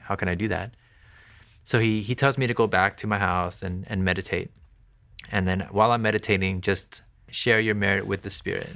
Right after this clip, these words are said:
right? So I, I, I go back home. Uh, I'm, I'm back in my brother's room and I'm,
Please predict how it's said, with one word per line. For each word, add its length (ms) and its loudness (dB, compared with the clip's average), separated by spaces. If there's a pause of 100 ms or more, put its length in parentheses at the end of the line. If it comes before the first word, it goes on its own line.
right? 260 -6
So 160 0
I, 260 2 (120)
I, 200 -6
I 120 -2
go 100 0
back 200 2
home. 320 -4 (840)
Uh, 220 0
I'm, 360 0
I'm 120 -2
back 220 2
in 80 0
my 60 4
brother's 320 2
room 640 -2
and 120 -4
I'm, 260 -4